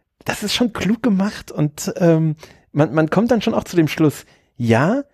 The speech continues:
in den Mustern ist das alles immer noch genauso wie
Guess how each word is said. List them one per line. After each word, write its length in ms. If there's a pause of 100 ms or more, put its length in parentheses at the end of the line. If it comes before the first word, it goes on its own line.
(240)
in 160
den 260
Mustern 640
ist 200
das 160
alles 540
immer 220
noch 180
genauso 680
wie 380